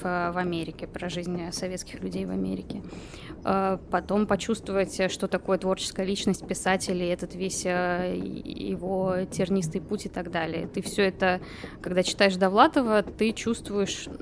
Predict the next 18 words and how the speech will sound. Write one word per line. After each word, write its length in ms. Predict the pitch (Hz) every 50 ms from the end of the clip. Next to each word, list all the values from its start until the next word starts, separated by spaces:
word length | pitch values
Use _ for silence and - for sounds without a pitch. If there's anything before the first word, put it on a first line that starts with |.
| - -
ну, 160 | - 233 202
ты 220 | - - 233 220
этому 380 | - - 214 - 220 214 208 202
бесконечно 540 | 185 208 196 - - 208 208 214 - - 202 196
веришь 380 | 185 240 330 381 320 - -
и 60 | 202 -
чувствуешь, 440 | - 247 285 - - - 240 185
что 200 | - - - 196 180
да, 200 | 175 190 226 247
действительно 560 | 208 196 175 - - 233 226 - 233 190 185
так 240 | - 185 202 - -
оно 140 | 190 185 180
всё 220 | - - - 190
и 60 | 185
есть, 240 | 185 196 233 226 -
как 180 | - 165 - -
он 140 | 190 196
описывает. 600 | 190 190 185 - 180 - - - - 175 - -